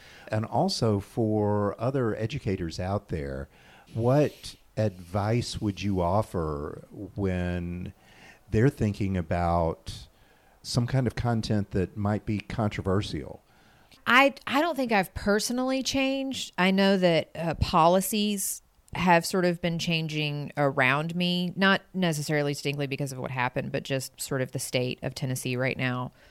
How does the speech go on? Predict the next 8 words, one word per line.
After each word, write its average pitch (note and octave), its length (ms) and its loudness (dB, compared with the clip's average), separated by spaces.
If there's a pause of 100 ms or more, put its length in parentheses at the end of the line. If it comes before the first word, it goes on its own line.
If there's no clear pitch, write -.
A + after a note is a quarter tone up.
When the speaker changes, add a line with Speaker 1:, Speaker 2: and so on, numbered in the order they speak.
(540)
Speaker 2:
I G#3 180 8
don't A#3+ 200 2
think F3 260 2
that E3 180 4
I've D#3+ 340 4
done D#3 180 0
anything C3+ 640 -6
that B2+ 280 -2